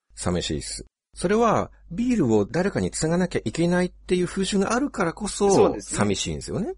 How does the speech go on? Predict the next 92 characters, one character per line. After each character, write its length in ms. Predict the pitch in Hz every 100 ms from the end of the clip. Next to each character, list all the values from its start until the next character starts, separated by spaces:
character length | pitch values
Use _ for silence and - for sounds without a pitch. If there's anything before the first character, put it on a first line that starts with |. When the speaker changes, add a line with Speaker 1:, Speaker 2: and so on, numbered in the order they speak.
| -
Speaker 2:
そ 160 | 190 196
う 40 |
で 60 | 113
す 140 | -
ね。 200 | 160 214 -
は 100 | 107
い 120 | 73
は 80 | -
い。 60 | - - - - -
Speaker 1:
も 160 | 190
と 100 | 196
も 140 | 254 247
と 100 | 247
そ 160 | 247
う 60 | 240
い 20 |
う 20 |
の 80 | 220
が 120 | 110
な 200 | 92 160
け 140 | 208 107
れ 60 |
ば 220 | 80 73 -
い 80 | 90
い 40 |
も 140 | 76 73
ん 40 |
じ 60 | 71
ゃ 40 |
な 60 | 64
い 20 |
で 80 | -
す 80 |
か？ 120 | - -
Speaker 2:
な 140 | 202
か 100 | 254
っ 60 | -
た 60 | 123
ら 80 |
全 160 | 123 139
然 100 | 135
問 120 | 127
題 120 | 120
な 60 | 110
い 40 |
で 60 | 85
す 120 | -
よ。 100 | - - -
Speaker 1:
で 120 | 104
し 60 | 120
ょ？ 160 | 151 -
Speaker 2:
は 80 | 92
い。 120 | - _ _ _ _ _
Speaker 1:
じ 100 | -
ゃ 140 | 170 135
あ、 40 |
少 180 | - 214
な 120 | 254
く 80 | -
と 140 | -
も 140 | 240 156
こ 200 | - 185
の 280 | 190 185 -
お 60 |
酌 280 | 190 240 240
の 100 | 269
シ 160 | 254 262
ス 100 | -
テ 120 | 240
ム 160 | 220 247
は 160 | 302 -
い 100 | 104
ら 120 | 104
な 120 | 95
い 20 | 87
っ 40 |
て 80 | -
こ 80 | -
と 60 |
で 60 | 64
い 40 |
い 20 | -
で 40 |
す 100 | -
ね。 180 | 156 220 _ _ _
Speaker 2:
い 40 |
や、 160 | 147 123
そ 140 | -
う 20 | 98
で 60 |
す 120 | -
ね。 220 | 160 180